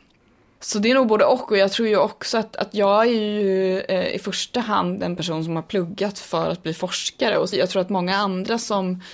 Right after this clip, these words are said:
blir offentliga personer, de kanske har jobbat för att bli det, att det har funnits ett självändamål med att bli en offentlig person. Så har väl inte riktigt jag känt, men samtidigt så tycker jag ju att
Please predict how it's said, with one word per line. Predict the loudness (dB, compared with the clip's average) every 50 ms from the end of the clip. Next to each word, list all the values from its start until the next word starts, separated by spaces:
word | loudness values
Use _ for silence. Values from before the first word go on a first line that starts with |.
| -20 -12 -4
blir | -2 -2 -2 -2
offentliga | -2 -4 -4 -4 -4 -6 -6
personer, | -4 -4 -4 -4 -4 -4 -6 -6 -4 -4 -4
de | -4 -4 -4
kanske | -4 -4 -2 -2
har | 0 0 0 2
jobbat | 2 2 2 2 0 -4 -6 -6 -6
för | -8 -8 -6 -6
att | -6 -8
bli | -8 -10 -10 -10 -8
det, | -6 -4
att | -4 -4 -2
det | -2 -4
har | -4
funnits | -4 -4 -4 -4 -4 -4 -8 -6 -6 -4
ett | -4 -4 -6 _ -18 -20 -20 _ _ _ _
självändamål | -6 -2 -2 0 0 0 0 0 0 2 2 2 4 4 4 4 2 2 0
med | 0 -4 -4
att | -6 -6
bli | -8 -8 -6 -6
en | -6 -8
offentlig | -10 -10 -8 -8 -8 -8 -10 -10 -12 -10
person. | -8 -6 -6 -4 -4 -6 -6 -4 -4
Så | -2 0 2 2 2
har | 2 2 2
väl | 2 2
inte | 0 0 -2
riktigt | -4 -4 -6 -8 -12 -6 0 2
jag | 4 4 4 2
känt, | 0 -2 -4 -6 -6 -6
men | -4 -4
samtidigt | 0 0 0 0 0 -2 -2 -2 -2 -2 -4
så | -4 -4
tycker | -4 -4 -4 -2 0
jag | 0 0
ju | 2 0
att | 0 -2 -4